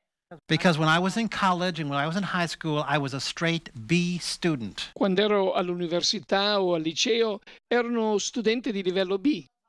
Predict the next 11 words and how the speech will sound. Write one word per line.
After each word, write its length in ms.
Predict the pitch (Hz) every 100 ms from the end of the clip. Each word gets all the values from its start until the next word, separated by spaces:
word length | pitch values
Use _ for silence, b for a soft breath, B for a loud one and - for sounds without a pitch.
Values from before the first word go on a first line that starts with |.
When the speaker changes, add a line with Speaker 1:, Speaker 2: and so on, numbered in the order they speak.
| _ _ -
Speaker 1:
I 80 | 135
didn't 300 | 175 180 170
get 160 | 175 156
A 240 | 175 175
grades. 720 | 151 165 156 110 101 - - -
Speaker 2:
Non 140 | 208
avevo 300 | 214 247 240
punteggi 560 | - 196 170 - 175 180
di 120 | 175
livello 480 | 170 165 175 170 185
A. 260 | 180 156